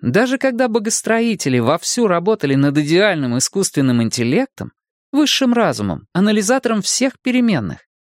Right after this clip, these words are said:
ни один искин, ни даже цепи искинов не располагали способностью вместить достаточно информации, чтобы воскресить хотя бы одно человеческое тело и разум.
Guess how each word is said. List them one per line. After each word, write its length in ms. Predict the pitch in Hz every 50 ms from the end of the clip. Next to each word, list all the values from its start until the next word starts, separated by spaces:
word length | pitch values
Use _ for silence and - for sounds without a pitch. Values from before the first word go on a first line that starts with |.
| _ _ _ -
ни 240 | 208 233 262 285
один 480 | 302 302 294 294 247 240 269 269 247 247
искин, 640 | 233 - - - - 180 175 165 160 156 147 139 143 _ _ -
ни 220 | 175 185 208 226
даже 320 | 190 240 254 254 226 277
цепи 640 | 254 - - - - 185 202 226 226 - - 135 123
искинов 560 | 113 - - - - - 202 233 226 170 123 - _ _ _ _
не 160 | - 185 208
располагали 680 | 220 254 - - - 208 220 233 233 220 262 277 240 180
способностью 800 | - - - 151 139 - - 208 220 208 185 160 - - 151 139
вместить 520 | 131 139 156 165 - - - 233 226 170
достаточно 680 | 147 156 156 151 - - 196 196 - - - - 151 143
информации, 720 | 135 127 - 127 120 113 117 131 170 202 - - - - - _ _ _ _ _ _ _
чтобы 320 | - - - 190 185 202
воскресить 540 | 202 208 - - - 202 208 - - 233 -
хотя 460 | - - 208 196 - - 214 214 226
бы 200 | 220 214 226 220
одно 300 | 220 202 196 214 214 175 127
человеческое 760 | - - 135 123 123 131 147 139 - - - - 123 120 110
тело 420 | - - 127 143 156 160 160 156
и 80 | 151 151
разум. 400 | 156 175 180 160 - - -